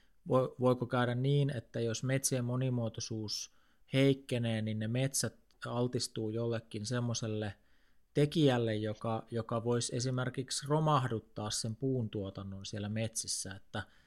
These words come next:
että, ö, tällaistähän on nähty, mutta ne on varmaan monimutkaisia ilmiöitä, että mikä vaikuttaa mihinkin, mutta että mitä,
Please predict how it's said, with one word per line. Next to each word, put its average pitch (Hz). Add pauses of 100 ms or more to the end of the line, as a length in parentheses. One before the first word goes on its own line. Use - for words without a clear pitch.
(380)
että, - (560)
ö, 107 (1300)
tällaistähän 143
on 147
nähty, 165
mutta 120
ne 131
on 135
varmaan 143
monimutkaisia 135
ilmiöitä, 123
että 123
mikä 135
vaikuttaa 120
mihinkin, 131
mutta 104
että -
mitä, 143